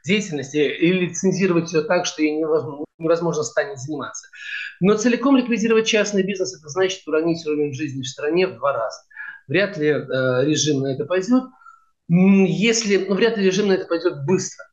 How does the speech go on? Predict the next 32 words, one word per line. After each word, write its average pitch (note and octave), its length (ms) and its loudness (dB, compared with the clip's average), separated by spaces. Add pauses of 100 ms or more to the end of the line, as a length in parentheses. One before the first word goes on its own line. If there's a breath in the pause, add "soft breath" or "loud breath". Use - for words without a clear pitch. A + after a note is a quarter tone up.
(160)
Если E3+ 220 -4
смотреть F#3+ 340 2
же F#3 80 2
в F#3 40 0
стратегическую F3+ 720 -2
перспективу, B2+ 920 -8
знаете, F#3 280 -2
меня D#3 140 0
всегда E3 300 -2
смущало, D3+ 840 -2 (460 loud breath)
э, C3+ 200 0
смущало D#3+ 380 0
сравнение D#3+ 520 2
Беларуси D#3+ 400 0
с C3 80 -4
Советским D3+ 420 0
Союзом, C#3 460 -2 (140)
ну, F3+ 260 -4
со D#3 120 -4
временами D3+ 420 0
Белорусской C#3+ 420 -2
Советской C3+ 380 -8
Социалистической C#3 640 -10
Республики. B2 400 -12 (400 loud breath)
Потому D#3+ 160 0
что D#3 220 0
у D#3+ 40 0
нас A#3 240 2
все-таки F3+ 300 -4
было F3 320 2
три D#3+ 400 -2 (100)
отличия. D3+ 560 -6